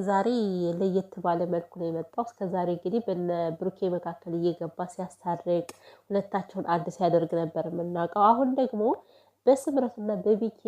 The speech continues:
መካከል ገብቶ ሁለቱን ለማለያየት ሞክሮ ነበረ። ፍፄ ጋራችሁ እንግዲህ የማይችለው ነገር የለም፣ ጎበዝ ነው፣ በብዙ ነገሮች መሳተፍ ይችላልና። እኔ የምለው ግን፣ እ፣ የጋራችሁ ማለት ነው፣ ፍፄ የጋራችን የምትሉ ሰዎች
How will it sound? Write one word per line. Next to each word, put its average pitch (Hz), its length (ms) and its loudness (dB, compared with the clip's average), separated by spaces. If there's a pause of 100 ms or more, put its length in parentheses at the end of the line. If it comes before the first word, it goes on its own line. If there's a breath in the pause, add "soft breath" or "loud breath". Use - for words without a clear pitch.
(140)
መካከል 202 480 -4
ገብቶ 185 340 -2
ሁለቱን 226 500 4
ለማለያየት 202 760 4
ሞክሮ 190 420 0 (120)
ነበረ። 165 480 0 (580 loud breath)
ፍፄ 240 220 2 (200)
ጋራችሁ 233 480 4
እንግዲህ 233 280 2
የማይችለው 185 500 2
ነገር 170 300 2
የለም፣ 175 340 0
ጎበዝ 196 360 4
ነው፣ 170 140 -4
በብዙ 190 460 0 (140)
ነገሮች 196 440 4
መሳተፍ 180 580 -4
ይችላልና። 175 600 -2 (180)
እኔ 285 200 2
የምለው 185 460 2
ግን፣ 311 260 6 (560 soft breath)
እ፣ 180 80 0 (520)
የጋራችሁ 190 640 4
ማለት 190 320 6
ነው፣ 170 160 -6
ፍፄ 202 280 -8
የጋራችን 175 580 2
የምትሉ 175 460 -4
ሰዎች 233 340 0